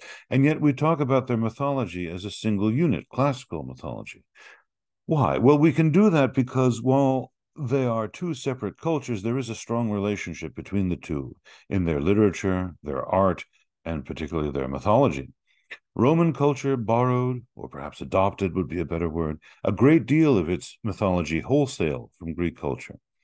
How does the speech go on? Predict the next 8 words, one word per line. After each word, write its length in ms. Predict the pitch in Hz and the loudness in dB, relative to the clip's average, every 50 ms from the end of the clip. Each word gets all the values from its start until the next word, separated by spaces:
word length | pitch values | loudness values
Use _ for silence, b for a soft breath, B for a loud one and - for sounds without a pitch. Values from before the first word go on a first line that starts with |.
| _ _ B B B B _ _ _ - | _ _ B B B B _ _ _ 2
Therefore, 380 | 107 127 123 - 123 120 117 | 4 4 4 4 4 4 4
the 120 | 101 101 104 | 4 4 4
myths 340 | 110 131 143 131 - - | 6 6 4 4 2 0
that 180 | - 120 110 - | 0 0 0 2
developed 420 | 104 98 95 120 120 120 110 - | 0 2 4 6 6 4 4 2
in 120 | 104 98 98 | -2 -2 0
ancient 360 | 104 117 113 - - 98 87 | 0 0 -2 -4 -6 -8 -6
Greece 440 | - 107 110 107 101 - - - | -2 -2 0 0 -2 -4 -8 -16